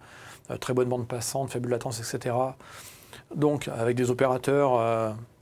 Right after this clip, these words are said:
telco, euh, ou des points d'échange, ça s'appelle A W S Direct Connect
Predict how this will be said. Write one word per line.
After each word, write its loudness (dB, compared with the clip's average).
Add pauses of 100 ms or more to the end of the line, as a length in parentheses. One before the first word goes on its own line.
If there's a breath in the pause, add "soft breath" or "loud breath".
telco, 2
euh, 4
ou -2
des 2
points -2
d'échange, 0 (560 loud breath)
ça -12
s'appelle 0 (120)
A -2
W 4
S 0
Direct 0
Connect -4